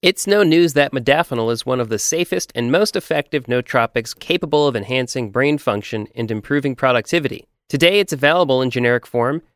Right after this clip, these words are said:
and there are numerous brands sold on the market, some with additional features that make them more suitable for individuals with special preferences.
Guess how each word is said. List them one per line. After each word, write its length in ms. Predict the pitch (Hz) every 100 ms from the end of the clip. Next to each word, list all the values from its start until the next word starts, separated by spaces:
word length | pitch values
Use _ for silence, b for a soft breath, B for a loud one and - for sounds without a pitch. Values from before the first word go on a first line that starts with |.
| _
and 140 | - 156
there 160 | 165
are 60 | 156
numerous 420 | 139 196 240 214
brands 500 | - 147 170 104 95
sold 280 | - 117 117
on 100 | 113
the 60 | 107
market, 440 | 143 139 98 - _ _
some 240 | - 139
with 160 | 139 127
additional 380 | 113 127 123 107
features 500 | - 202 - 151 175
that 200 | 123 123
make 260 | 143 151
them 180 | - 135
more 240 | 120 143 180
suitable 480 | - 147 139 139
for 120 | 135 117
individuals 720 | 123 143 123 113 120 117 -
with 160 | 101
special 400 | - - 123 -
preferences. 840 | 117 - 127 - 92 87 - -